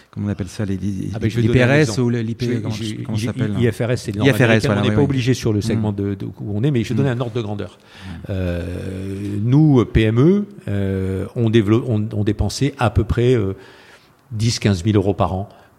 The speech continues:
Speaker 2: pour, euh, nos cac. Qu'est-ce qu'il y a en face de ces sous ? Il y a de la présence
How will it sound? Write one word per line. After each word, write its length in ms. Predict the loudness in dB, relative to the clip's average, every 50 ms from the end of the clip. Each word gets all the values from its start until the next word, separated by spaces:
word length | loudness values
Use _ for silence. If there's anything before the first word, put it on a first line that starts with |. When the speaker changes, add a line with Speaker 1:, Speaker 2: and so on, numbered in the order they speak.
| _
Speaker 2:
pour, 360 | -2 0 2 2 2 2 2 2
euh, 280 | 2 0 0 0 0 0
nos 80 | 0
cac. 360 | 0 0 -2 -4 -6 -10 -14 -14 _ _ _ _ -20 -12 -2
Qu'est-ce 220 | 0 0 0 2
qu'il 80 | 0 0
y 20 |
a 40 | 0
en 60 | 0
face 200 | 0 -2 -2 -2
de 60 | -2 -2
ces 120 | -4 -6
sous ? 240 | -4 -2 0 0 2
Il 40 | 2
y 60 | 0
a 20 |
de 60 | 0 0
la 80 | -2 0
présence 560 | 2 2 4 4 2 2 0 -2 -8 -14